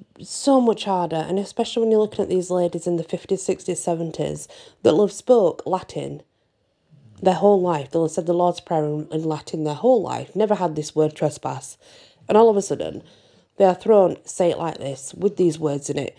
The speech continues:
You can understand it's kind of daunting. They're not gonna be able to just do that. It would take time, you know, but that would also classify them as a witch,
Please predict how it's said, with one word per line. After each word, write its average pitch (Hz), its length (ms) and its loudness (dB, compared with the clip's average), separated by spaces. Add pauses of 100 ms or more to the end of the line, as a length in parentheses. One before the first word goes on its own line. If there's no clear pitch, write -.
(1040)
You 185 100 -6
can - 160 -2
understand 208 460 2
it's - 100 -6
kind 214 280 -2
of 190 80 2
daunting. 190 540 2
They're 147 80 -4
not 185 200 0
gonna 220 140 0
be 202 180 0
able 196 180 -2
to - 80 -16
just 180 320 -4
do 180 260 0
that. 143 240 -8
It 143 180 -10
would 196 200 -4
take 202 300 -6
time, 180 560 -6 (1080)
you 170 140 0
know, 160 280 -2 (460)
but - 140 0
that 180 200 2
would 156 280 -6 (560)
also 165 420 2
classify 156 580 -6
them 147 180 -8
as 139 120 -8
a 147 60 -6
witch, 214 500 0